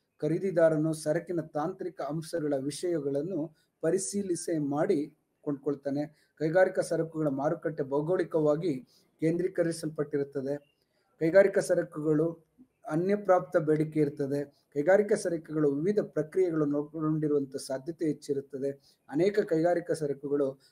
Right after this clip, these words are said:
ಸಾಮಾನ್ಯವಾಗಿ ದೀರ್ಘಕಾಲದ ಅಸ್ತಿತ್ವ,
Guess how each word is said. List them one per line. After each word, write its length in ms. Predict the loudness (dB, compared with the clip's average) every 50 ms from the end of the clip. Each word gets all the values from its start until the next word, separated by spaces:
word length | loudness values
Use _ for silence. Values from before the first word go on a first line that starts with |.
| _
ಸಾಮಾನ್ಯವಾಗಿ 920 | -6 -2 0 0 2 2 2 2 2 4 4 2 2 2 0 -2 -2 -4 -6 _ _ _ _ 0 4
ದೀರ್ಘಕಾಲದ 880 | 4 4 4 2 -2 -8 -2 2 4 4 6 4 2 0 -2 -4 -4 -6
ಅಸ್ತಿತ್ವ, 480 | -10 -10 -6 -6 -6 -6 -2 -2 -2